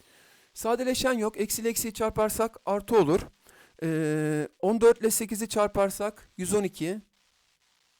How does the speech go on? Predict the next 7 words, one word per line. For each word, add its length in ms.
bölü 360
on 240
beş. 360
Şimdi 300
C 400
şıkkına 420
geçelim. 520